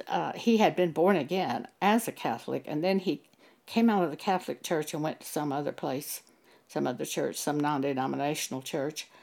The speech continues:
But anyway, Bill all the time talked about being a Christian.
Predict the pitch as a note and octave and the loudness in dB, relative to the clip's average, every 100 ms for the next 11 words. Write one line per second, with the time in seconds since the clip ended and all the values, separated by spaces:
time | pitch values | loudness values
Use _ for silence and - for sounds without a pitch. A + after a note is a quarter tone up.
0 | _ _ F3 - - A#3+ A#3+ E3+ D3+ C#3+ | _ _ 4 4 6 8 8 6 2 2
1 | D3 G3+ F#3+ D#3+ - _ _ _ _ _ | 4 6 6 4 0 _ _ _ _ _
2 | _ - C4+ A3+ - - D#3 B2+ D3 - | _ 6 8 6 2 -2 -2 -2 -4 -10
3 | - G#3 F3 F3 D3+ - - D#3+ D3 D3 | 4 6 6 2 0 0 0 0 -2 -4
4 | - B2+ - - - | -6 -4 -4 -8 -12